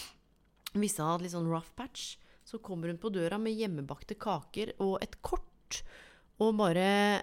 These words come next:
et kjærlighetsbrev, hvor det står hvor glad hun er for at de er i livet. Det er bare sånn, har hun gjort det? Og så kjenner jeg at jeg synes det, apropos ta imot hjelp,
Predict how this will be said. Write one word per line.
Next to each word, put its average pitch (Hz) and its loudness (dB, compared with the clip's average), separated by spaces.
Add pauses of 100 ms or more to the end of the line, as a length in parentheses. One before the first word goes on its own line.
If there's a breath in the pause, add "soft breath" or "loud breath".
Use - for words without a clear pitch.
(480)
et - -6
kjærlighetsbrev, 160 -2 (400 loud breath)
hvor 208 2
det 214 2
står 180 0
hvor 175 0
glad 151 0
hun 156 0
er 170 -4
for 180 -6
at 170 -8
de 180 -2
er 160 -2
i 160 -4
livet. 147 -6
Det 185 -2
er 170 -4
bare 170 -4
sånn, 151 -2 (1200 soft breath)
har 165 -2
hun 165 0
gjort - -12
det? - 0
Og 190 -8
så 202 -4
kjenner 170 0
jeg - -10
at 175 -2
jeg 180 -4
synes 170 -8
det, 180 -8 (340)
apropos 180 -8
ta 180 -2
imot 175 -2
hjelp, 226 -4